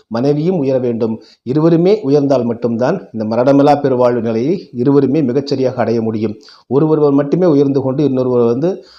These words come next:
அந்த, இந்த உயர்நிலையில் செல்லாமல் அவர் அதே நிலையில வந்து தேங்கி கிடந்தால் ரெண்டு பேருக்குமே இம்பேலன்ஸ் ஆயிரும் அப்படிங்கிறத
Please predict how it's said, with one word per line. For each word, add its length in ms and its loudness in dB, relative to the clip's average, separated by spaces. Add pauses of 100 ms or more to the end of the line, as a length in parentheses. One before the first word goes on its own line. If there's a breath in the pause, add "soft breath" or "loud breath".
(140 loud breath)
அந்த, 360 0
இந்த 220 -2
உயர்நிலையில் 480 2
செல்லாமல் 600 -2
அவர் 180 2
அதே 220 2
நிலையில 240 0
வந்து 240 -2
தேங்கி 280 -4
கிடந்தால் 520 -2 (240 loud breath)
ரெண்டு 240 -2
பேருக்குமே 340 0
இம்பேலன்ஸ் 580 2
ஆயிரும் 340 0
அப்படிங்கிறத 380 -2